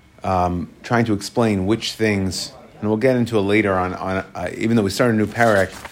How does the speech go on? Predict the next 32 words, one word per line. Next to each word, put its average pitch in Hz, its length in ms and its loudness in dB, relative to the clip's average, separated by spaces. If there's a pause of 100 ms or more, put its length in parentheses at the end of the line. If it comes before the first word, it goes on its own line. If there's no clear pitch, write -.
(580)
on 104 80 0
the 101 80 4
next 101 360 -2
Amud, 104 300 0
it's 90 160 -8
really 101 240 -2
just 90 220 -8
a 98 40 -10
continuation. 92 760 -8 (120)
In 98 100 -8
very 120 280 6
much 98 260 -2
way, 92 220 -2
we'll 95 200 0
see 92 180 -2
the 85 60 -2
Gemara 92 220 -2
ties 90 360 -6
together. 87 420 -6 (300)
Very 123 100 2
much 117 80 2
a 117 60 -2
continuation 101 520 2
of 87 140 -4
this 90 180 -6
general 110 380 -2
idea, 95 460 -2 (420)
again, 98 480 -6 (380)
that 95 200 -6
we've 92 480 -8 (220)
brought 101 220 4
up 98 200 0